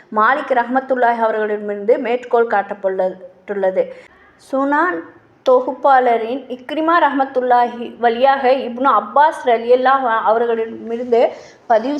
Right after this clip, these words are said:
செய்துள்ளார்கள், "ஒரு மனிதர், 'அல்லாஹ்வின் தூதரே, நான் என் மனைவிக்கு லிஹார் செய்தேன், ஆனால் பரிகாரம் செய்வதற்கு முன்பே அவளுடன் தாம்பத்திய உறவு கொண்டு விட்டேன்' என்று கூறினார். தூதர் ஸல்லல்லாஹு அலைஹி வஸல்லம் அவர்கள் கூறினார்கள்,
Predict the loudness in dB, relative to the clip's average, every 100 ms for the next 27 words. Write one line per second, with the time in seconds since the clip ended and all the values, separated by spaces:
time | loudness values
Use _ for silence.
0 | -2 -2 0 -2 -2 -2 0 2 2 2
1 | -2 0 2 2 -2 -16 -16 -6 0 2
2 | 0 -2 0 0 2 2 0 -2 -4 -4
3 | -6 -6 -4 -4 -6 -6 -4 -2 2 2
4 | 0 -8 -6 -8 -6 -6 0 -2 2 0
5 | 0 0 0 0 -2 -2 -2 -6 -10 -12
6 | -6 2 2 2 0 -4 -4 -2 0 0
7 | -2 0 0 -2 -6 -6 -6 -6 -6 -8
8 | -8 -8 -10 -8 -8 -6 -8 -8 -12 -20
9 | -18 -6 -2 0 2 0 2 4 4 2
10 | 2 0 -2 -4 -2 -4 -4 -4 -4 -4
11 | -4 -2 -2 -4 -2 0 0